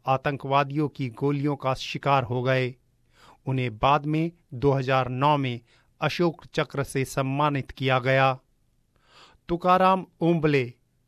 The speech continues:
ओम्बले मुंबई पुलिस में एएसआई थे। उनकी टीम ने इस्माइल खान नाम के आतंकी को मारा,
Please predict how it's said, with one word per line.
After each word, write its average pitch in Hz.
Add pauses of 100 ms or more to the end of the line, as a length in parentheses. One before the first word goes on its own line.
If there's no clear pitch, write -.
(240)
ओम्बले 208
मुंबई 165
पुलिस 165
में 143 (360)
एएसआई 151
थे। 135 (520)
उनकी 151
टीम 180
ने 170 (260)
इस्माइल 170
खान 170
नाम 151
के -
आतंकी 147
को 131
मारा, 143